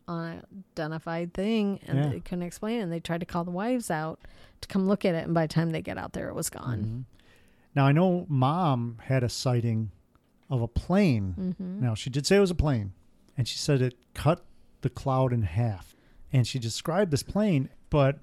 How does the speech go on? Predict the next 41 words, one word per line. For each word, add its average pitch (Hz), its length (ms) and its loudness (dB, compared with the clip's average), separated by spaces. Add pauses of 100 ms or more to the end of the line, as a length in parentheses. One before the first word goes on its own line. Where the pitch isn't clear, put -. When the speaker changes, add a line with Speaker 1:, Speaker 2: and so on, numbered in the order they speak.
(260)
Speaker 2:
I 175 120 10
think, 202 480 6 (440)
I 156 80 10
mean, 151 140 8
I, 143 240 -2
I, 127 100 -8 (140)
I 139 100 2
don't 147 180 8
know, 151 160 12
but 135 220 8
I 151 100 10
think 202 280 4
it 190 100 4
was 165 300 6
the 139 480 4 (520)
United 147 340 8
States 143 300 4
Air 143 180 6
Force's 123 480 2
jet 113 380 2 (420)
called 123 280 4
the 120 300 6 (260)
X - 240 -2
B 135 360 2
seventy, 131 680 0 (100)
Speaker 1:
Mm-hmm. 190 280 -8
Speaker 2:
which 131 260 8
is 139 240 8
a 82 160 0
delta 139 380 2
wing 156 200 4
style 147 320 0
plane, 147 300 6
which 120 160 4
means 123 240 6
it 120 140 -4
looks 127 280 0
like 123 220 2
the 123 120 4
flying 123 360 4
V, 127 340 6